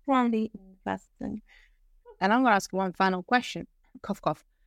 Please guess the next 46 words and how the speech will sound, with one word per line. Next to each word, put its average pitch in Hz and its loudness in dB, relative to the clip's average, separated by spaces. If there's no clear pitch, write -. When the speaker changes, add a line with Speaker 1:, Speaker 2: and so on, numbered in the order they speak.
Speaker 2:
What 214 2
would 220 4
be 220 0
the 175 0
other 196 2
thing? 180 -4
There's 175 -2
that 185 2
one 196 2
more 190 0
thing 190 -2
in 196 2
general. 165 2
So 170 -2
maybe 165 0
we're 160 -2
gonna 160 0
go 170 -2
away 165 0
from 160 -2
the 156 0
A 156 0
I 151 0
bit, 151 -2
which - -4
is 151 -4
huge, 135 2
obviously. 143 -4
Uh, 175 0
whether 165 0
it's 170 -6
this, 202 2
the - -8
platform 196 0
trends, 170 -2
and 165 2
then 170 -2
we 170 0
have 160 0
one 185 2
final 170 0
bit, - -4
which 165 -6
is 160 -6
about 160 0
the 165 0